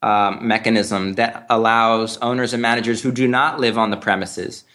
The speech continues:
uh, to make sure that, uh, your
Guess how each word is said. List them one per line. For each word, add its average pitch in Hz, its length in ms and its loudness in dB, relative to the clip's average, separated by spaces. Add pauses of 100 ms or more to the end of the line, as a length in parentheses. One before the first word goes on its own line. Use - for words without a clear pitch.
(340)
uh, 101 240 2
to - 260 -2
make 117 260 2
sure 120 360 0
that, 107 520 -2
uh, 104 340 -2
your 104 600 2